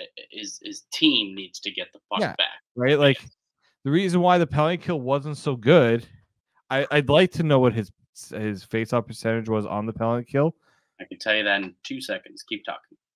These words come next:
Speaker 2: Because that's an area where I feel like if you're wanting to figure out why the Leafs penalty kill hasn't been so good, I guarantee you look at this, at the faceoff percentage, and there's a reason why you started to see John Tavares once in a while taking draws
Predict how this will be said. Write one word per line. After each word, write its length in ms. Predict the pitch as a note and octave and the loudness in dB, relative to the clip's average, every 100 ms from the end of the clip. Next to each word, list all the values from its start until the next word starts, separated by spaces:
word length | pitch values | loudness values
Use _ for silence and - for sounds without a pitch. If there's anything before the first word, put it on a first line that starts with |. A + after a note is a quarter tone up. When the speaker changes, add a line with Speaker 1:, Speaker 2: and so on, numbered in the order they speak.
| - | -4
Speaker 2:
Because 420 | C3 B2 A2+ - | 2 4 2 -4
that's 380 | A#2 C#3 E3+ - | 2 6 6 4
an 120 | D#3 | 0
area 200 | C#3 C3+ | 2 2
where 120 | B2+ A#2+ | 4 4
I 60 | |
feel 180 | A2+ C3 | 2 2
like 140 | A#2+ A2 | 0 0
if 140 | G2+ | -4
you're 240 | A2 A#2 | -2 0
wanting 320 | B2+ B2+ B2+ A2+ | 2 2 0 -4
to 40 | |
figure 300 | - A#2 A2+ | -4 0 2
out 60 | G#2+ | 4
why 280 | G#2 G#2+ | 4 4
the 120 | A2+ G#2 | 2 -2
Leafs 200 | G#2+ - | -6 -8
penalty 320 | - A2 G#2+ | -4 -4 -2
kill 100 | - | -4
hasn't 380 | G2+ G#2+ G#2 F#2+ | -2 0 -2 -4
been 180 | G2 A2 | -4 -4
so 160 | A2 A#2+ | -2 0
good, 300 | A#2+ D3 - _ _ _ _ - | 4 2 0 _ _ _ _ -18
I 40 | G2 | -14
guarantee 500 | - C3+ D#3+ D#3 C#3+ | -2 0 0 0 -2
you 160 | C3 B2+ | 0 0
look 160 | B2 | -2
at 80 | A#2 | -2
this, 220 | A#2 G#2 | -4 -4
at 200 | - A2 | -4 -4
the 80 | G2+ | -4
faceoff 540 | - A2+ A#2 - B2 A#2+ | -2 -2 0 2 2 2
percentage, 520 | B2+ A#2 A#2+ A#2+ C3 - | -4 -2 -2 -2 -2 0
and 140 | C#3 | 2
there's 140 | C#3 C3+ | 4 4
a 40 | |
reason 340 | C3+ A3 F#3+ | 2 0 0
why 220 | C3+ G#2+ G#2+ | 4 4 4
you 160 | G#2 | 2
started 280 | - B2 A#2 | 0 2 2
to 60 | G#2 | 0
see 180 | - G#2+ | -6 0
John 220 | A2 G#2 | 2 0
Tavares 400 | G2 G#2 D#3+ D#3 | 2 6 6 6
once 220 | B2 G2+ | 2 0
in 80 | G2+ | -4
a 20 | F#2+ | 0
while 340 | F2+ E2+ F2 _ _ _ _ | 0 0 -2 _ _ _ _
taking 320 | - A#2 G#2+ F#2+ | -4 -4 -4 0
draws 440 | G#2 G2 F#2 E2 | 4 4 4 -2